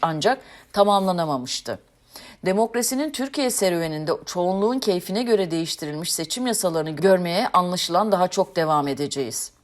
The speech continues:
Millet İttifakı'nı oluşturan siyasi partiler seçim kanununda değişiklik bekliyordu.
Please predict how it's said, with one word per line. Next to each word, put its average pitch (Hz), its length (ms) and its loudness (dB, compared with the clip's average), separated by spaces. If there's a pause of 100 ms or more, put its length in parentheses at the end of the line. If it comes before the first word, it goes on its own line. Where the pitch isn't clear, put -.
(680)
Millet 214 380 -2
İttifakı'nı 226 640 2
oluşturan 196 460 0
siyasi 190 500 2
partiler 185 480 4
seçim 226 360 -4
kanununda 196 680 2
değişiklik 202 580 0
bekliyordu. 139 720 0